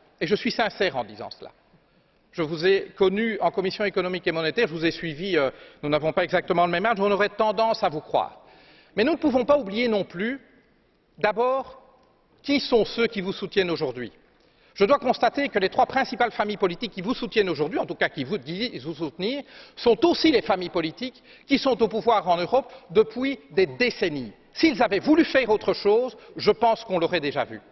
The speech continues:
Et par ailleurs, je ne peux pas m'empêcher de faire le lien avec ce que j'ai entendu hier de Mario Draghi en commission économique et monétaire. De sa part, je n'ai entendu qu'une chose, des réformes de structure, réduire les dépenses publiques, réduire les taxes,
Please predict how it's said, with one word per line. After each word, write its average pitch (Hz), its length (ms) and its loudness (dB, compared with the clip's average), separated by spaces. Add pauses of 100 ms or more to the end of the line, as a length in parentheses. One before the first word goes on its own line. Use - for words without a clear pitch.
(540)
Et 202 80 6
par 269 200 0
ailleurs, 247 340 -2
je 233 80 -2
ne 220 60 0
peux 233 120 2
pas 285 140 2
m'empêcher 226 360 0
de - 40 -6
faire 175 200 -2
le 180 100 2
lien 226 160 -2
avec 190 160 -4
ce - 40 -18
que 196 80 -2
j'ai 185 100 0
entendu 175 340 0
hier 202 240 0
de 160 80 -2
Mario 170 320 2
Draghi 170 320 0
en 160 40 -2
commission 151 380 -4
économique 143 400 -6
et 151 60 -2
monétaire. 135 460 -6 (460)
De 269 140 0
sa 240 160 0
part, 269 200 0
je 202 100 -4
n'ai 220 100 0
entendu 196 320 2
qu'une 247 180 0
chose, 135 380 -2 (280)
des 208 180 2
réformes 202 360 0
de 190 80 0
structure, 156 560 -6 (240)
réduire 214 380 0
les 214 80 4
dépenses 196 320 2
publiques, 165 340 -4 (280)
réduire 220 360 2
les 208 140 2
taxes, - 340 -4